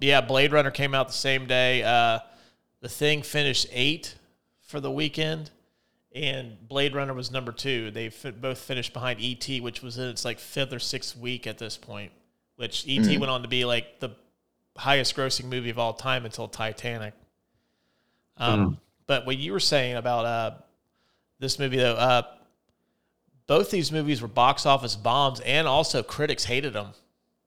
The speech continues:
Speaker 1: They were not, uh, very, uh, critically acclaimed either, and I guess it took years and years before people finally realized how great these movies were, which I thought was kind of a cool, I don't know,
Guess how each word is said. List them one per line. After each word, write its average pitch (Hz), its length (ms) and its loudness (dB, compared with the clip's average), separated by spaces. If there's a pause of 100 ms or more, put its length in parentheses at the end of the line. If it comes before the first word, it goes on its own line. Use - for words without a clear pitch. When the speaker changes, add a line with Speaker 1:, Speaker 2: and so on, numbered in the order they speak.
(120)
Speaker 1:
They 117 80 -6
were 135 100 -2
not, 147 240 0
uh, 131 260 4
very, 123 340 -2 (240)
uh, 113 160 2
critically 143 420 -2
acclaimed 135 400 -4
either, 135 220 -2
and 117 80 -6
I 113 100 -2
guess 123 260 -4
it 123 140 -8
took 147 220 -2 (180)
years 127 480 -4
and 117 140 -12
years 123 400 -4
before 127 400 -12
people 135 320 -4
finally 123 320 -4
realized 117 720 -2
how 131 180 0
great 123 300 -4
these 117 180 -8
movies 110 320 -8
were, 113 260 -6
which 104 220 -12
I - 20 -12
thought 113 160 -6
was 101 140 -8
kind 117 140 -4
of 110 80 -8
a 107 80 -8
cool, 127 520 -6 (1200)
I 160 100 -2
don't 165 80 6
know, 156 120 10